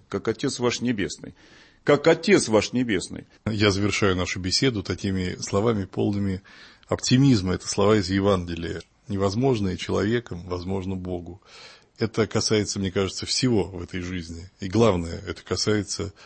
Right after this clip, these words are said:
Speaker 2: судьбы каждого человека в отдельности. Если мы будем иметь такую надежду, то и спастись-то, в принципе, тоже ведь невозможно, но мы имеем вот это крайнее дерзновение.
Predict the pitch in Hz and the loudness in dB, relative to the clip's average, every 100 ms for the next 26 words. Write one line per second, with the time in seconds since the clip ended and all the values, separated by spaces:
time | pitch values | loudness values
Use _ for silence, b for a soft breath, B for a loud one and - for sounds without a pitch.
0 | b - - 92 90 117 127 b b b | b -8 -2 -2 2 0 0 b b b
1 | _ _ 101 101 95 90 87 - - 95 | _ _ 2 2 2 2 0 -4 -6 -2
2 | 90 90 - 90 85 92 85 80 - - | 0 -2 -2 -4 -2 -4 -4 -8 -12 -14
3 | 95 _ _ _ _ _ _ 101 98 107 | -16 _ _ _ _ _ _ 2 2 4
4 | 107 110 139 107 95 90 87 - - 90 | 4 4 4 6 4 2 0 -6 -6 -4
5 | 85 87 90 113 110 101 95 _ _ - | -2 -2 0 -2 -2 -6 -6 _ _ -6
6 | 92 90 87 _ 92 87 - 95 - 147 | -4 -2 -6 _ -8 -6 -4 -4 -2 -6
7 | - - - 95 - - 143 117 95 92 | -6 -10 -2 -2 -4 0 2 2 0 0
8 | 90 85 85 78 85 85 92 92 90 95 | 0 0 -6 -6 -6 -2 0 0 -2 0
9 | 123 117 87 - - 85 85 - - 107 | 0 0 -2 -6 -4 -6 -6 -12 2 4
10 | 117 117 110 98 92 87 92 92 87 85 | 6 6 4 0 -2 -4 0 0 0 -2
11 | 82 | -8